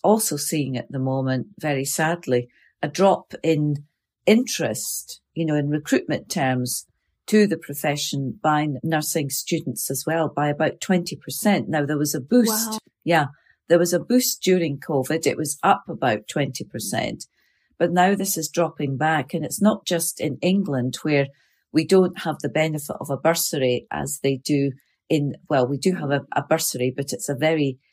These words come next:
Speaker 1: small bursary. It's half the value of the other devolved nations. And our students also have to pay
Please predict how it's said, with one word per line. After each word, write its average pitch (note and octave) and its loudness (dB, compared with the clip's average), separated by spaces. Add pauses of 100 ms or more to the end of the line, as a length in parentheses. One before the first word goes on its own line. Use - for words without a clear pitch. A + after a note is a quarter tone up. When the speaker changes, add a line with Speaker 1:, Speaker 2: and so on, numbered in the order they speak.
Speaker 1:
small F3 2
bursary. - -4
It's - -10 (120)
half E3 0
the C3 -2
value B2+ -2 (120)
of D3+ 6 (260)
the D3+ 2
other C#3+ 0
devolved C#3 -2
nations. D3+ -2
And E3 2
our D#3 2
students C#3+ -4
also C3 -2
have C#3 -8
to - -10
pay C#3+ -2